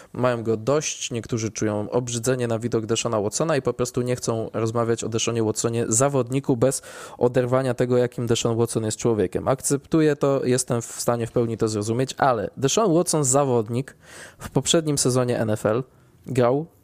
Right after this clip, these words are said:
bardzo słabo. Od momentu, kiedy wrócił Deshaun Watson do gry,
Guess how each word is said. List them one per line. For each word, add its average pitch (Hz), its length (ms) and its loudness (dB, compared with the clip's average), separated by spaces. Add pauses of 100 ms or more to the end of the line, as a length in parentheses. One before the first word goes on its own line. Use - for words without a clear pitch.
(300)
bardzo 139 500 2
słabo. 107 360 0
Od 139 140 -2
momentu, 226 320 -2
kiedy 170 220 -2
wrócił 139 520 0
Deshaun 123 460 0
Watson 117 360 0
do 110 100 2
gry, 113 240 0